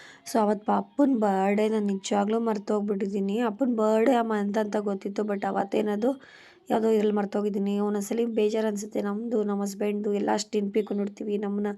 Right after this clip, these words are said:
ಅಷ್ಟು ವರ್ಷ ಸಾಕಿ ಬೆಳೆಸಿರೋ ಅಪ್ಪ ಅಮ್ಮನ್ನ ಹಿಂಗೆ ಮಾಡ್ತೀವಲ್ಲ ಅಂತ. ಈ ಸ್ವಾತಿ ಅವ್ರದ್ದು ಕೇಳಿದಾಗ ಇದೆಲ್ಲ ನೆನೆಸ್ಕೊಂಡಾಗ ಎಷ್ಟು ಬೇಜಾರು ಅನ್ಸುತ್ತಲ್ವಾ?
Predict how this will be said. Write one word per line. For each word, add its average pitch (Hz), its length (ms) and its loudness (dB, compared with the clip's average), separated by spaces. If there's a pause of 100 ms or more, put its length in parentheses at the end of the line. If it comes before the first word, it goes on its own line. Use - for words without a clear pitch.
(400)
ಅಷ್ಟು - 160 -6
ವರ್ಷ 214 120 -4
ಸಾಕಿ 240 480 2
ಬೆಳೆಸಿರೋ 226 380 2
ಅಪ್ಪ 214 300 0
ಅಮ್ಮನ್ನ 226 240 0
ಹಿಂಗೆ 214 260 0
ಮಾಡ್ತೀವಲ್ಲ 196 640 0
ಅಂತ. 190 300 0 (600)
ಈ - 40 -2
ಸ್ವಾತಿ 220 380 2
ಅವ್ರದ್ದು 247 260 4
ಕೇಳಿದಾಗ 233 540 4
ಇದೆಲ್ಲ 220 220 4
ನೆನೆಸ್ಕೊಂಡಾಗ 240 580 2
ಎಷ್ಟು 233 300 0
ಬೇಜಾರು 233 300 4
ಅನ್ಸುತ್ತಲ್ವಾ? 214 720 -2